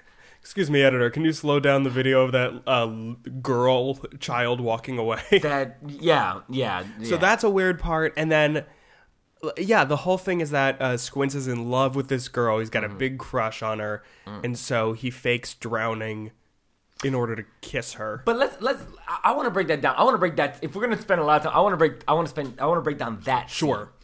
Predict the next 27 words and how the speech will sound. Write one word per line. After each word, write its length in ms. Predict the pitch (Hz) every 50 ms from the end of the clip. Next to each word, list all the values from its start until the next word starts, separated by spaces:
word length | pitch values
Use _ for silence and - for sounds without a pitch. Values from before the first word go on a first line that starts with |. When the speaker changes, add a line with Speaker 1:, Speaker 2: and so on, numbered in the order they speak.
| - - - -
Speaker 2:
'Cause, 120 | 180 170
like, 160 | 180 - 131 -
that's 240 | 175 208 - - -
exactly 680 | 208 156 123 123 147 135 135 131 - 143 139 131 123
where 340 | 127 131 113 110 120 123 120
I 120 | 117 113 113
saw, 600 | - - - 123 117 117 117 117 117 117 - -
as 160 | 110 113 95 104
a 60 | 104
young 340 | 95 104 117 123 127 123 107
boy, 440 | 110 107 101 98 98 98 95 87 73 - - -
my 220 | 98 104 104 101
first 300 | - - - 131 120 123
introduction 480 | 127 127 117 101 113 101 - - 104 95
of 80 | 90
how 380 | - 101 101 98 95 - - - -
if 140 | 101 90
you 60 | 98 92
like 160 | 101 113 - 113
a 40 |
girl, 300 | 90 92 104 107 104 101
you're 80 | 95 90
supposed 300 | - - - 104 104 95
to 60 | 92 87
do 20 |
something 300 | - 101 95 90 90 85
grand, 480 | 92 90 85 80 71 67 64 - -